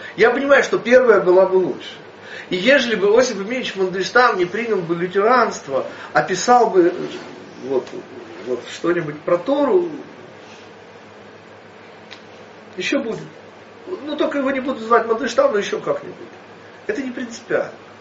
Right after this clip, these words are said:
Принципиально, чтобы мы своё сделали. А переживать о том, что всё могло быть иначе, не нужно.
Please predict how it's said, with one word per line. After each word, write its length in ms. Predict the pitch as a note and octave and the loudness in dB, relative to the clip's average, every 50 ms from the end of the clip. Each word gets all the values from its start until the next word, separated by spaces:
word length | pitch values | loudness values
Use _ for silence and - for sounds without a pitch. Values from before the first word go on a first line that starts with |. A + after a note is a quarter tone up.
| - - - - - - - - - - - - - - - - | -20 -20 -20 -20 -20 -20 -20 -20 -20 -20 -20 -20 -20 -20 -14 -6
Принципиально, 640 | - F#3+ G#3+ G#3 - A3 G3 - A#3+ C4 C#4 C#4+ C#4 | -2 -2 -2 -2 -4 -8 -2 2 4 4 4 4 0
чтобы 260 | - - G3 F3 G3 | -2 0 0 0 0
мы 160 | G#3 A3+ B3 A#3 | 0 -2 -2 -4
своё 520 | - A3 G#3+ A3 G#3+ G#3+ G#3 F3+ C#3+ A#2+ | -4 0 0 0 2 2 2 2 2 0
сделали. 380 | G#2+ - G#2 A2+ A2+ G2 - - - - - - - - - - - - - - - - - - - - - | -2 -6 -8 -8 -8 -8 -8 -12 -16 -20 -20 -20 -20 -20 -20 -20 -20 -20 -20 -20 -20 -20 -20 -20 -20 -6 -2
А 160 | - F#3+ G3 | 0 0 0
переживать 720 | F#3+ - G3 G3+ G3 G3 F#3 G3 G3+ A3+ C4+ C4+ C4 - - - | 0 -2 -4 -4 -4 -2 -2 0 2 4 4 4 4 2 -2 -4
о 80 | - F3 | -4 -4
том, 260 | - - A#3 A#3+ A3+ | 0 0 0 0 0
что 240 | - - G3 E3 - - - | 0 0 0 0 -2 -4 -8
всё 220 | - - G3+ G3 | -4 -2 0 0
могло 260 | G3 F3+ F#3 G#3+ A3 | 0 2 2 2 2
быть 180 | A3 A3+ - A3+ | 2 0 -6 -6
иначе, 380 | A#3+ B3+ C#4+ C#4 C4+ - - | 0 2 4 4 4 2 -4
не 160 | F#3+ G3 A3 A#3 | -8 -8 -8 -6
нужно. 380 | B3 C4 B3+ A#3 F#3+ C3+ G#2+ | -6 -4 -4 -2 -4 -4 -6